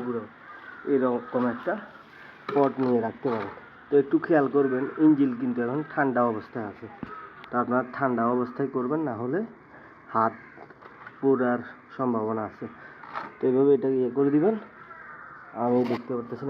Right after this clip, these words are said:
একটু লুজ হয়ে গেছে, আমি হাত দিয়ে ঘুরাচ্ছি এটা। আহ, যদি আপনার গরম থাকে ইঞ্জিন, তাহলে ওই সময় করবেন না, একটু রেস্ট থাকে। তো দেখুন, একটু ভালোভাবে খেয়াল করুন,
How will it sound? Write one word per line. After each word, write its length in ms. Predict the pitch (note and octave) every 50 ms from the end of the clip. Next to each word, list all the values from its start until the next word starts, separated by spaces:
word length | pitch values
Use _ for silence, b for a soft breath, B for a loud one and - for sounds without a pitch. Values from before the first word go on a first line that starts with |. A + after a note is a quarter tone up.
| B2+
একটু 140 | A#2+ - C#3+ C3+ C3
লুজ 200 | B2+ B2+ B2+ A#2+ A#2+ C#3
হয়ে 120 | C#3 C3 C3+
গেছে, 180 | C3 C3 D3+ E3+ G3 - B B B B B B B B - - -
আমি 160 | B2 B2 B2 B2 A#2 -
হাত 140 | A#2+ A#2+ G#2+ G#2 -
দিয়ে 180 | B2 B2 B2 B2 A#2 A#2+
ঘুরাচ্ছি 340 | A#2 A2+ B2 A#2+ B2 - C#3+ C3+
এটা। 140 | B2 D3+ F#3+
আহ, 600 | A3+ - - - - - - - C#3+ C#3+ D3+ D3 - - - B2 B2+
যদি 300 | C#3 D3+ D3 C3+ C3 C#3 C3+ C3 B2+
আপনার 260 | A#2+ - C3 B2+ B2+ A#2+ A#2 B2
গরম 220 | B2+ B2 B2 A#2+ A#2 A#2+
থাকে 220 | C3 C#3 C3+ - G#3+ B3 A#3+ - B B B B B B - - - - B2+
ইঞ্জিন, 240 | B2+ A#2+ A#2 C3+ D3+ - D3
তাহলে 320 | C3 A#2 B2+ B2+ B2 B2+ B2+ B2 - B2
ওই 80 | B2+ A#2+ B2
সময় 220 | B2+ B2 B2+ B2 B2+ -
করবেন 280 | B2+ A#2 G#2+ A2+ A2+ A2 A2
না, 60 | A#2 E3 - - - - - - - - - - - - - - B2
একটু 160 | A#2 - B2+ B2+ A#2+ A#2+
রেস্ট 200 | B2 A#2+ B2 - - -
থাকে। 240 | B2 A2 - D3 F#3+ G#3+ - - - - - - - - - - - -
তো 80 | - A2+ A2+ A2+
দেখুন, 280 | A2 G#2+ - C3 F3 G#3+ G#3 - - - - - - - - - - - - - - - - - - - - - - - - - - - - - -
একটু 160 | C#3 - - A#2+ G#2+ A2
ভালোভাবে 380 | A2+ A2+ A2+ A2 A2 G#2+ G#2+ G#2 -
খেয়াল 180 | - A#2+ A2+ A2+ -
করুন, 220 | C3 C3+ F3 G#3